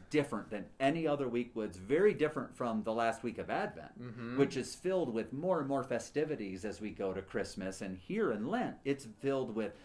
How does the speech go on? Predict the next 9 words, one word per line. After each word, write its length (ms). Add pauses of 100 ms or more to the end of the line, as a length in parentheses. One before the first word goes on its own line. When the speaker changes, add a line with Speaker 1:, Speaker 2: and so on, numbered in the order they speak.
(460)
Speaker 1:
almost 400
more 260
and 80
more 200
sadness, 960 (240)
so 340
that 400 (140)
we 160
understand, 1000